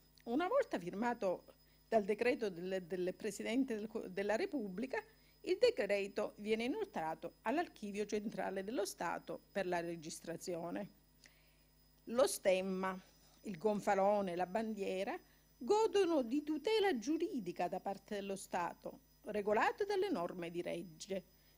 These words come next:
Regio Decreto ventuno gennaio ventinove, numero sessantuno, ordinamento dello Stato nobiliare italiano.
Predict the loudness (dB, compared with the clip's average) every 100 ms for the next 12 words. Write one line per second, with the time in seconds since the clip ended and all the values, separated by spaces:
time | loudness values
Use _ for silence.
0 | -4 2 2 2 0 0 4 4 4 0
1 | -2 0 -2 -2 -2 -2 0 -2 0 0
2 | 0 -2 -6 -8 -8 -4 -2 -2 -2 -6
3 | -6 -6 -4 -4 -6 -8 -6 -6 -4 -4
4 | -4 -4 -8 -10 _ -6 -4 0 -2 -2
5 | -4 -4 -6 -8 -6 -6 -4 -6 -4 -4
6 | -4 -6 -6 -4 -6 -6 -8 -8 -8 -8
7 | -8 -8 -8